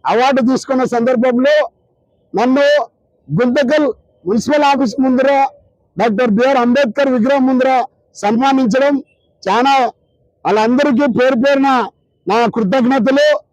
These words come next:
ధన్యవాదాలు. అయితే ఈ సన్మానాన్ని మీ అందరూ ఎంతో ప్రేమగా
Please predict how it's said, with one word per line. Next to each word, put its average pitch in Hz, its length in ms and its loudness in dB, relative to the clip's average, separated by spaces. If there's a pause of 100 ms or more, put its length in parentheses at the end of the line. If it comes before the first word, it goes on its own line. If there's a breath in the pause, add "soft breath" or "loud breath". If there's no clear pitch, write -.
(140)
ధన్యవాదాలు. 269 840 2 (140)
అయితే 254 440 0 (920)
ఈ 233 40 0
సన్మానాన్ని 269 800 0 (760)
మీ 190 80 -2
అందరూ 262 320 0
ఎంతో 269 320 0
ప్రేమగా 277 600 0